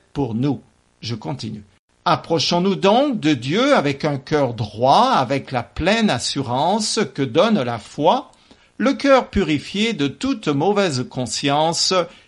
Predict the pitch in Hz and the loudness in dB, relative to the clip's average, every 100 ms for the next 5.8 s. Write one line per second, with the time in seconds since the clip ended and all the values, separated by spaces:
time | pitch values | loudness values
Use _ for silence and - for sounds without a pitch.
0 | _ - 247 165 135 - 160 175 160 127 | _ 2 2 4 0 2 4 6 4 2
1 | 131 127 226 220 175 139 120 113 185 185 | 0 2 0 2 0 2 0 -4 -2 0
2 | 139 - 110 - _ _ - 117 - 220 | 0 -2 -10 -20 _ _ -14 -6 0 2
3 | 165 110 104 - _ _ _ 214 226 214 | 2 -2 -6 -12 _ _ _ -2 0 2
4 | 277 269 170 170 160 240 202 139 127 123 | 2 0 0 0 0 2 2 2 -2 -2
5 | 135 - 147 139 180 220 269 | -4 -2 -2 0 0 2 0